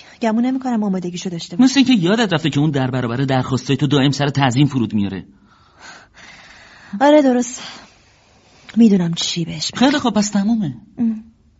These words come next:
Speaker 2: فقط یادت نره که پول نقد به اندازه کافی بردارین.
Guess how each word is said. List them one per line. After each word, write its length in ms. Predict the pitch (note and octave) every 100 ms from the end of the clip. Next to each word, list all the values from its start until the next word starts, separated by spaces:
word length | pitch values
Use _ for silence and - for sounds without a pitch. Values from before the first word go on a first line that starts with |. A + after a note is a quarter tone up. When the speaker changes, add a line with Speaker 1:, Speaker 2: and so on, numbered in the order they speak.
| _ _ _ _ - - - -
Speaker 2:
فقط 360 | - B2 D3 C3+
یادت 240 | C3 C3
نره 160 | C3 B2
که 120 | B2+
پول 260 | - A#2+ A#2
نقد 260 | A2 A2
به 80 | G2+
اندازه 300 | F#2 F2+ G2
کافی 240 | F#2+ F2
بردارین. 500 | E2 E2+ D2+ D2+ C#2